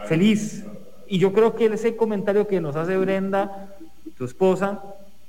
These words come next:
va por esa línea. Ella está feliz que vos estás realizado, que esto es lo que dijiste ahora, tu pasión,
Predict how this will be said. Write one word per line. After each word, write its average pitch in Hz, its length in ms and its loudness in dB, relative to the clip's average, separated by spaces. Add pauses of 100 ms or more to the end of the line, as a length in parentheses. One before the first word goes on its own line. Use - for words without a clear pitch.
(300)
va 196 160 4
por 185 140 2
esa 156 180 0
línea. 131 420 -4 (280)
Ella 165 160 0
está 190 240 -4
feliz 190 880 2
que 143 80 0
vos 156 180 0
estás 185 320 -2
realizado, 185 1000 2 (300)
que - 80 -4
esto 175 260 0
es 196 60 0
lo 180 220 -2
que 135 480 -2
dijiste 156 380 -2
ahora, 185 260 -2 (720)
tu 226 260 2
pasión, 208 1040 2